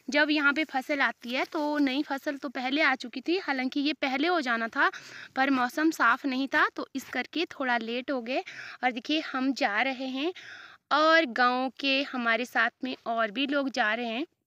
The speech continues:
तो इसलिए मैंने जो आवाज़ थी रियल वो म्यूट कर दी है क्योंकि हम सब बातें करते हुए जा रहे थे। और ये देखिए टिफ़िन भी साथ में है क्योंकि हमारे यहाँ पे रिवाज है कि अगर गांव में कुछ होता है तो टिफ़िन भी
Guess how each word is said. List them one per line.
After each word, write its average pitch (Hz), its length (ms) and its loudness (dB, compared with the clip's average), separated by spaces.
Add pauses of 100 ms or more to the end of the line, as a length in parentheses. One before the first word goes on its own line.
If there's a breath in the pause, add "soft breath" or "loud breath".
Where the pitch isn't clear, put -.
(880)
तो 294 300 2
इसलिए 339 360 2
मैंने 254 400 2 (460 loud breath)
जो 247 220 -2 (120)
आवाज़ 220 440 2
थी 359 200 2
रियल 311 340 2 (120)
वो 254 160 -2
म्यूट 285 320 2
कर 311 200 0
दी 294 160 0
है 302 120 0
क्योंकि 262 360 -8
हम 240 240 -8
सब 247 260 -8
बातें 214 340 -6
करते 269 300 -6
हुए 269 140 -2
जा 220 220 -2
रहे 226 120 -6
थे। 277 180 -6
और 226 300 0
ये 220 100 -6
देखिए 226 320 -8 (140)
टिफ़िन 262 280 -4
भी 285 140 -2
साथ 220 240 -4 (120)
में 247 80 -4
है 302 80 0
क्योंकि 277 400 -6
हमारे 233 380 -4
यहाँ 226 200 0
पे 233 160 -6
रिवाज 214 420 -4
है 269 120 -6 (840 loud breath)
कि 311 160 6
अगर 294 220 6
गांव 247 200 6
में 285 140 4
कुछ 302 220 -4
होता 262 260 2
है 311 140 4
तो 302 260 0
टिफ़िन 277 420 -2
भी 320 180 4